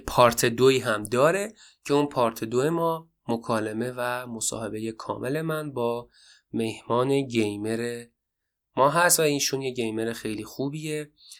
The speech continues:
و من تصمیم گرفتم که با ایشون مصاحبه بکنم و مصاحبه خیلی خوبی هم شده.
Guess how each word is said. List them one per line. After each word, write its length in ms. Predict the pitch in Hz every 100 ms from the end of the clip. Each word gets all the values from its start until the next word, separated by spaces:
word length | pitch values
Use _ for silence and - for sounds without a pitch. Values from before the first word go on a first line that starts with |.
| _ _
و 120 | 117 110
من 220 | 110 113
تصمیم 400 | 107 - 117 117
گرفتم 440 | 120 117 - 117
که 120 | 117
با 80 | 110
ایشون 360 | 113 - 131 151
مصاحبه 500 | 160 - 151 151 147
بکنم 640 | 143 147 135 135 127 131 _ _ _ _ -
و 80 |
مصاحبه 360 | 151 160 165 165
خیلی 200 | 160 143
خوبی 280 | - 160 160
هم 120 | 151
شده. 380 | - 147 139